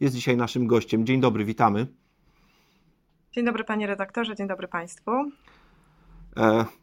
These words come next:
Speaker 1: czy to prawda, pani mecenas, że po niedawnym wyroku Trybunału Sprawiedliwości Unii Europejskiej w przedmiocie kwestii transferu danych,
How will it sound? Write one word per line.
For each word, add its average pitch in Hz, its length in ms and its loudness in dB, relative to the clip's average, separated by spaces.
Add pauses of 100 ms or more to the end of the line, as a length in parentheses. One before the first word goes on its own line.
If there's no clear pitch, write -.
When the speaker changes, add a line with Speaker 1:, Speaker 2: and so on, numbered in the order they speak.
(180)
Speaker 1:
czy - 160 6
to 247 140 2
prawda, 156 380 4
pani 135 260 2
mecenas, 117 720 0
że 110 460 0 (100)
po - 400 0
niedawnym 165 520 4
wyroku 156 340 4
Trybunału 123 540 2
Sprawiedliwości 110 720 -2
Unii 113 200 2
Europejskiej 101 640 0
w - 220 -20
przedmiocie 107 840 0
kwestii - 380 -4
transferu 127 560 2
danych, 110 600 0